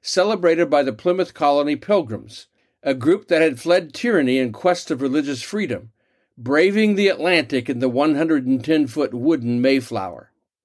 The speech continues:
In eighteen sixty-three, during the Civil War, President Abraham Lincoln proclaimed the first National Thanksgiving Day, encouraging citizens to exercise their religious liberty through prayers for peace, harmony,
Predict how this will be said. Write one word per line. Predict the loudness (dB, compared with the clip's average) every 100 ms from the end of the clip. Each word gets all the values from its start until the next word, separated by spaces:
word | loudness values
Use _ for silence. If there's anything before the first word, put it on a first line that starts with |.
| _ _ _ _ 0
In | 2
eighteen | 4 2 0 0
sixty-three, | 0 -2 -2 -2 -4 -2 0 0
during | 2 2
the | 0
Civil | -4 -2 -2 -2
War, | -2 0 0 0 -6 _ _ _ _
President | -2 0 2 2 0
Abraham | 0 2 2 2 2 2
Lincoln | 2 2 -2
proclaimed | -2 -4 -2 0 0
the | -2
first | -4 -2 0 -2 -2
National | 2 2 0 -6
Thanksgiving | -2 -2 -2 -2 0 0 0
Day, | -4 -6 -10 _ _ _ _ _
encouraging | -2 0 2 2 2 2 0
citizens | 0 0 0 0 -2 0
to | 0 0 -2
exercise | -2 -2 -4 0 0 2 0
their | 0 0
religious | 0 -2 -4 -4 -8
liberty | -4 -4 -4 -4 -4 _ -20 -20 _
through | 0 0
prayers | 0 0 2 2 0
for | -2 -4
peace, | -4 -4 -4 -4 -8 -14 _ _ _ _
harmony, | 2 2 2 0 -2 -4